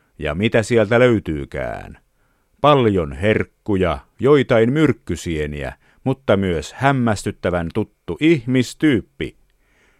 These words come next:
Kyllä, me kaikki varmasti tunnemme lähipiiristämme muutaman tympösten lahkon edustajan.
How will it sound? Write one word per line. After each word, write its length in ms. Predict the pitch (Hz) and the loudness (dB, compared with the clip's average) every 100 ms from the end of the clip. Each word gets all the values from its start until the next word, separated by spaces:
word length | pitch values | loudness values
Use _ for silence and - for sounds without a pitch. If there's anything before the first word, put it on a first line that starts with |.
| _ | _
Kyllä, 520 | 90 92 92 90 87 80 _ _ _ - | -2 0 2 2 0 -2 _ _ _ -6
me 120 | 101 | 2
kaikki 400 | 110 120 - 123 | 4 2 0 2
varmasti 460 | 123 98 95 - - | 2 2 -4 -8 -6
tunnemme 480 | 95 90 85 85 87 | -4 -4 -4 -2 0
lähipiiristämme 920 | 107 107 104 107 101 95 - 98 95 | 2 0 0 0 0 -2 -4 -4 -2
muutaman 640 | 104 98 98 92 87 76 73 | -2 -2 -2 -2 -2 -6 -6
tympösten 800 | - 185 120 92 82 - 90 82 | -2 0 0 -2 -4 -4 -4 0
lahkon 540 | 101 98 - - 95 104 | 0 -2 -4 -4 -4 -2
edustajan. 720 | 135 113 85 - 69 64 58 | -2 -2 -4 -8 -8 -8 -12